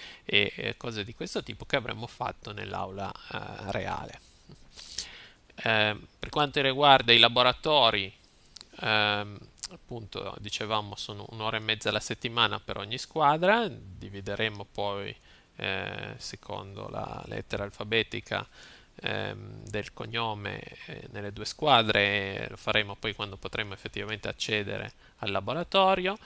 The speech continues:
Eh, cominceremo dalla terza settimana, vedremo come la situazione evolve, comunque questa è l'idea, eh, fondamentale.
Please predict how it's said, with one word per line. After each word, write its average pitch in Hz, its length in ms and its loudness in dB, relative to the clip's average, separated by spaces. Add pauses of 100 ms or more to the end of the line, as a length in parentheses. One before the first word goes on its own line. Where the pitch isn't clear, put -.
(380)
Eh, 110 300 6
cominceremo 123 880 4 (300)
dalla 107 280 4
terza - 360 4
settimana, 156 880 0 (260)
vedremo 104 640 -2
come 104 260 -10
la 95 100 -2
situazione - 560 -8
evolve, 101 380 -4
comunque 98 460 -12 (400)
questa 101 520 0
è 98 280 -2
l'idea, 101 880 0
eh, 98 40 -16
fondamentale. 143 960 0